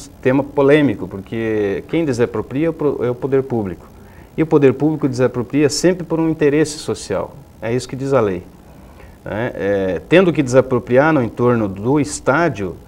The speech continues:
é, haverá com certeza questionamento, né? Que não deveria ser o município a desapropriar. Ah, o clube alega que essa é a única alternativa hoje para se utilizar o entorno,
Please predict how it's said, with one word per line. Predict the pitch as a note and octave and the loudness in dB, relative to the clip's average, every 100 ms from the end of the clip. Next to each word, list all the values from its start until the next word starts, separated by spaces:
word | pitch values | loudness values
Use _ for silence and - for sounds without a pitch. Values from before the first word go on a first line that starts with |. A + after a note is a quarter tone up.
| - - - - - | -20 -20 -20 -14 -4
é, | G2 G2+ G#2 G2+ G2 F#2+ F#2 F#2 F2+ - - | 0 2 2 2 2 0 0 -4 -6 -12 -12
haverá | - G#2 A#2 G#2 A2+ | -6 0 2 4 2
com | C#3+ - | -2 -4
certeza | D#3 C#3 B2+ D3+ | -4 -4 -6 -6
questionamento, | D#3 - E3+ F3+ C#3 - - - - - | -6 -6 -6 -4 -6 -8 -14 -20 -20 -12
né? | F#2+ B2 | -12 -10
Que | G#2 | -10
não | G#2 A#2+ | -8 -4
deveria | C3 C3+ A#2+ C3+ | -2 0 0 -2
ser | C#3+ A2+ | -4 -6
o | G#2+ - - | -8 -10 -12
município | A2+ B2 G2+ - F3+ F3+ C#3+ | -6 -4 -6 -6 -8 -2 -2
a | |
desapropriar. | B2+ A#2+ A#2+ B2 - A#2 - - - - - - - - - | 0 -4 -4 -6 -4 -4 -4 -12 -20 -20 -20 -20 -20 -12 0
Ah, | |
o | G3 | 0
clube | F#3+ D#3+ E3+ F#3+ | 4 4 4 4
alega | F3 C3+ D#3 | 6 4 4
que | D3+ C#3 | 0 -2
essa | B2+ B2+ - | -2 -2 -2
é | |
a | B2+ | -2
única | C#3 C#3 | -2 -4
alternativa | B2+ A#2+ A2 - A2+ A2 | -4 -6 -6 -8 -6 -4
hoje | G2 A2 A#2+ | -2 -4 -6
para | B2 A#2+ | -8 -8
se | - - A#2 A2 | -6 -6 -4 -4
utilizar | G2 A#2 A#2 F#2 G2 G#2+ | -4 -6 -4 -4 -4 -4
o | G2+ | -8
entorno, | F#2 G2 G#2 G#2+ F2+ | -6 -6 -6 -10 -10